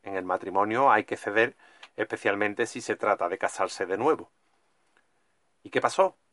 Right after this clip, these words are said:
Pues que mi hija vio aquel bono de hotel y leyó aquella petición de matrimonio y, claro, se hizo ilusiones porque en el fondo albergaba la esperanza de poder casarse algún día con aquel lerdo. Cuando se descubrió el lío de los regalos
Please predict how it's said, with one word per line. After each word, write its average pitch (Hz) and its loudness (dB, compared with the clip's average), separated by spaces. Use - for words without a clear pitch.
Pues 101 -8
que 113 -2
mi 110 -2
hija 135 0
vio 107 2
aquel 113 2
bono 110 2
de 113 2
hotel 170 0
y 131 -6
leyó 101 2
aquella 101 2
petición 110 -4
de 110 -2
matrimonio 170 -2
y, - -6
claro, 123 6
se - -6
hizo 117 -6
ilusiones 165 0
porque 113 0
en 110 0
el 101 -2
fondo 120 0
albergaba 127 6
la 113 6
esperanza 113 0
de 127 0
poder 107 -2
casarse 123 0
algún 120 -2
día 120 0
con 123 0
aquel 107 -2
lerdo. 180 -4
Cuando 135 2
se 120 -2
descubrió 117 -2
el 139 0
lío 143 2
de 135 4
los 127 2
regalos 92 -8